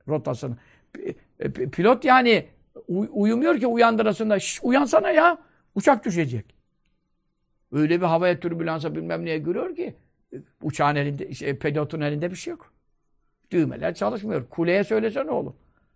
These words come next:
Kule ne yapacak ona? Kule ne yapacak? Kale ne yapacak? Dünyanın bilmem ne, Amerika'daki sistemin merkezine müracaat etse ne yapacak ona?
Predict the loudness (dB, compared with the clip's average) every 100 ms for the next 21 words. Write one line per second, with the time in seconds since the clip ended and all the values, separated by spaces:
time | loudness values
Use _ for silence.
0 | _ _ -2 2 4 4 2 -2 -4 -6
1 | -10 _ _ _ _ 2 2 2 0 -2
2 | -6 -4 -2 -2 -2 -4 -4 -10 -10 _
3 | _ _ _ _ -4 2 2 2 0 0
4 | 0 -2 -2 -2 -2 -2 -4 -4 -4 -4
5 | -8 -6 -6 -6 -4 -4 -4 -4 -4 -4
6 | 0 2 2 0 0 -4 -2 -2 -2 -4
7 | -8 -8 -8